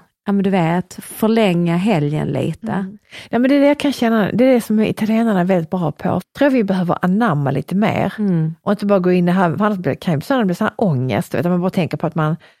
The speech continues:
Speaker 2: nu är det jobb, jobbet, jobbet. Det är det ju inte.
Speaker 1: Ja, men gå in och förbereda dig för måndagen. Då, då använder
Speaker 2: Ja.
Speaker 1: du ju söndagen till att någonstans koppla på dig på måndagen och den
Speaker 2: Ja.
Speaker 1: är lite synd.
Speaker 2: Men det har, har inte vi gjort det alltid?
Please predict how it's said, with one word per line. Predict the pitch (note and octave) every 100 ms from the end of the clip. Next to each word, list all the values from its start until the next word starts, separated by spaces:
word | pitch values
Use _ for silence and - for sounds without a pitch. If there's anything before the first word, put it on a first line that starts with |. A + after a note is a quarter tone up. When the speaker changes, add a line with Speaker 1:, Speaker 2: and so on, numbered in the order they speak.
| _ -
Speaker 2:
nu |
är |
det | E3+
jobb, | E3 E3+ C3+ -
jobbet, | E3+ F3+ D#3+ D#3+ F#3+
jobbet. | B2+ F#2+ F#2+
Det | G3+ A3+
är | F3+
det | F3+
ju | D#4
inte. | -
Speaker 1:
Ja, |
men | G3+ F#3+
gå | F#3+
in | F#3
och | F3+
förbereda | F#3+ F#3 F3+ E3+ E3 D#3+ E3
dig | E3
för | D#3+ D#3
måndagen. | E3+ E3 C3+ A#2+ B2 E3 F3+ _ -
Då, | F3+
då | F#3
använder | F#3 F3+ B3 A3+ F3 G3
Speaker 2:
Ja. | F#3+
Speaker 1:
du |
ju | F3
söndagen | - A#3+ E3+ D3+ D#3+ E3
till | E3 F#3+ E3 E3+ - -
att | F3 F#3+
någonstans | G3 E3 - F#3+ E3+
koppla | - D#3+ E3+
på | E3 A3 D3 -
dig | D#3 D#3
på | - F#3
måndagen | F#3+ E3+ C#3 D3+ E3+
och |
den | F#3+ G3+ D#3
Speaker 2:
Ja. |
Speaker 1:
är |
lite | D3+ D3+ E3
synd. | - C#4+ - D3+ G3
Speaker 2:
Men | A#3
det | A3+
har, | A3+ -
har | G#3+ A#3+
inte | A3+
vi | B3+
gjort | B3+ -
det |
alltid? | - A3 G3+ - F#3 -